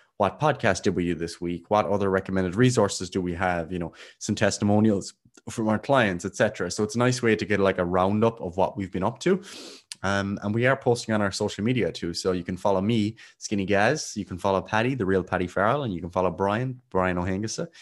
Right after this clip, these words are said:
um, on Instagram. And you can follow our Facebook page, um, and, or join our, our free Facebook community, the Triage Method community.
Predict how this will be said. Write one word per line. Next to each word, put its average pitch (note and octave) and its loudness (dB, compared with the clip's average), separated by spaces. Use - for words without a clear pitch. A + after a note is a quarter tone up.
um, F2+ -4
on F2+ -2
Instagram. B2 -2
And A2 -2
you A#2 -6
can B2+ -8
follow C#3 2
our C3+ 2
Facebook D3+ -4
page, F2 -2
um, F2+ -4
and, G2 -6
or G2+ 2
join G#2 0
our, G2 -2
our G2 -2
free F#2+ -2
Facebook G2+ -4
community, F#2 -2
the E2+ -8
Triage F#2 0
Method F2+ -6
community. G2 -4